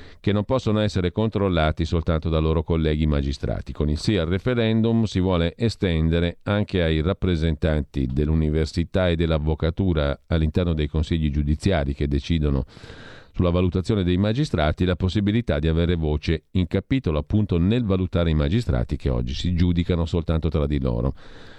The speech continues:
Quarto quesito, separazione delle carriere, stop alle porte girevoli per ruoli e funzioni. Con il sì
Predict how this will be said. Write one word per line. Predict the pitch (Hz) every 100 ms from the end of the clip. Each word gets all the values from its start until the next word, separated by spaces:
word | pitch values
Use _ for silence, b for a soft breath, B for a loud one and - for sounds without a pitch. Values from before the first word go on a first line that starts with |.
| B B
Quarto | - 135 139 - 123
quesito, | 117 110 95 95 85 95 90 92
separazione | - 90 90 87 - 98
delle | 92 90
carriere, | 92 90 92 90 87 85 87
stop | - 95 92 98
alle | 92
porte | - 90 85 95
girevoli | 85 87 87 87 87
per | 87 85
ruoli | 85 85 87
e | 82
funzioni. | 87 87 - 107 98 82 76 - - -
Con | - 95
il | 98 110
sì | - 107 139